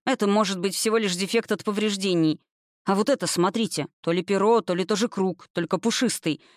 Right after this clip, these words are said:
По этому краю идёт трещина», — добавил Лев. «Но вот эти все круги, трещины и перья не могут быть формулой», —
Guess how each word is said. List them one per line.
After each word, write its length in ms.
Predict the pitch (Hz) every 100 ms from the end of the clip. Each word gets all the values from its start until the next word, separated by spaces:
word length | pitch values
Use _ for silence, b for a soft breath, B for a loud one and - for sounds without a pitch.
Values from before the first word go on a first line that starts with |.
| b
По 60 | 220
этому 320 | 226 220 208
краю 360 | 208 240 247
идёт 220 | 190 208 -
трещина», — 560 | 220 165 - 147 160 - _ -
добавил 460 | 175 175 170 160
Лев. 360 | 165 170 156 - _ _ _ _ _
«Но 240 | 196 214
вот 160 | 214 214
эти 180 | 233 220
все 300 | - 233 214
круги, 480 | - 196 233 214 277
трещины 520 | 196 240 - 190 190
и 40 |
перья 380 | 185 190 226 185
не 120 | 175
могут 300 | 190 269 277
быть 160 | 202 -
формулой», — 580 | 226 226 175 156 147